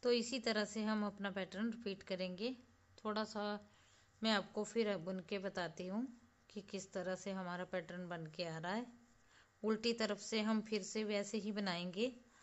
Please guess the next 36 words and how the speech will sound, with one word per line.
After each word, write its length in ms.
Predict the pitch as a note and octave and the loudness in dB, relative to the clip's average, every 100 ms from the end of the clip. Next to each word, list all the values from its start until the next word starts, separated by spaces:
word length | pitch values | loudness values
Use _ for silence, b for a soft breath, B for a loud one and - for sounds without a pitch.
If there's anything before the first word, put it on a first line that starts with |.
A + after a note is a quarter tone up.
| B B _ | B B _
जैसे 320 | F#3+ G3+ G3+ | 0 0 2
हमने 280 | G#3 G3+ G3 | 0 2 0
पिछली 360 | G3+ G3+ - G#3+ | 0 -4 0 0
रो 140 | F#3+ D#3+ | 0 -2
को 200 | F#3 E3 | -2 -2
बुना 260 | F3 E3+ E3+ | -4 -8 -4
था। 200 | G#3+ A#3+ - - - _ - - _ _ _ _ b b b b _ | -2 -2 -6 -20 -20 _ -20 -20 _ _ _ _ b b b b _
Edge 180 | F#3+ G3 | -4 -2
का 140 | - G#3 | -2 -2
फंदा 320 | G#3+ G3+ G3 | 0 0 0
है, 180 | G#3 A#3+ | 0 0
इसको 280 | A3+ - G#3 | 0 -2 -2
भी 120 | G3+ | 0
हम 300 | G#3 A#3+ E4+ - | 0 0 -2 -8
सीधा 420 | - G3+ F#3 G3 | -6 -2 0 0
बना 220 | F#3+ F#3+ F3 | 0 0 0
लेंगे। 340 | F3 F3 G#3+ C4+ - - _ B B B B - - | -4 -2 0 -2 -6 -20 _ B B B B -20 -18
ये 220 | - E3+ E3 | -14 -14 -14
देखिए, 460 | E3+ - A3 A#3 - - - - - - - - _ _ B B B B B B _ | -14 -8 -4 -4 -6 -20 -20 -20 -20 -20 -20 -20 _ _ B B B B B B _
अब 100 | G#3+ | 0
आ 120 | G#3+ G3+ | 2 2
जाइए 260 | G#3 G#3 A3 | 2 2 2
उल्टी 300 | G#3 G3 G#3+ | 0 0 0
तरफ, 420 | G3+ G#3 B3 - - - | 0 0 -2 -6 -12 -2
चौथी 360 | G3+ G3 A3+ | -2 0 -2
रो। 160 | G#3+ A3 C#4 - - | 0 0 -2 -8 -6
चौथी 280 | A3 G#3 A#3+ | -2 0 0
रो 140 | A3 G#3 | 0 0
को 140 | G#3 | -2
भी 140 | F#3+ | 0
हम 220 | G#3+ G#3+ G#3+ B B B B B | 0 0 0 B B B B B
इसी 260 | A3 A3 A#3+ | -4 -2 -2
तरह 260 | A#3 G3 F#3+ | 0 2 0
से 180 | G#3 | -2
बना 260 | F#3+ F#3+ F3 | -2 -2 -2
लेंगे। 440 | E3+ F3 F3+ A3+ | -4 -4 -2 -2